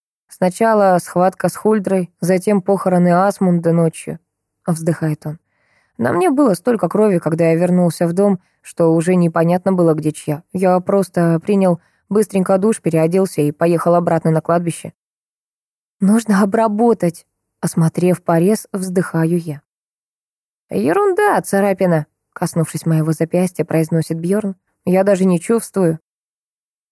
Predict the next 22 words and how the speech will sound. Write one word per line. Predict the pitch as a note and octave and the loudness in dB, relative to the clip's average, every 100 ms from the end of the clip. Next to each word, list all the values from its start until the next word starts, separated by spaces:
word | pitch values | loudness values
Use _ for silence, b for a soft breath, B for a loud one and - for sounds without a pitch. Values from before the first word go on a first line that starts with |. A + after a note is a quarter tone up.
| _ _ _ - | _ _ _ -4
Он | D#4+ | -2
смотрит | C4 B3+ G#3+ F#3+ | 2 2 2 0
на | G3 | 2
меня | F#3+ F#3+ | 2 2
с | F3+ | 0
таким | F3+ - | -4 -4
теплом, | F3+ F3+ G3 G3+ | -4 -4 0 0
что | F#3+ - E3+ | 0 0 2
мои | F3 F3 | 2 2
щеки | F3+ G#3+ G3+ F3 | -2 -4 -2 0
моментально | E3+ F3+ F#3+ G3+ F#3+ E3 D#3+ | 2 2 0 0 0 0 -2
краснеют. | - E3+ - E3+ D#3 D#3 _ _ _ _ | -2 -2 -2 -2 -2 -4 _ _ _ _
Боясь, | G#3 F3+ F3 E3+ | -2 0 2 0
что | - - E3 | -2 0 0
Асфальт | E3 E3 E3+ | 0 -4 -4
это | E3+ E3+ | -4 -2
заметит, | F3 F#3 G#3 E3 D#3+ | 0 2 0 -2 -2
я | E3 | 0
осторожно | D#3+ - E3 E3 E3+ E3 | 0 0 -2 -2 -2 -2
высвобождаю | E3+ F3+ F3 F3 F3 E3 F#3+ | -2 -2 -2 -2 0 0 0
руку | C#4 - E3 | -2 0 0
и | E3+ | 0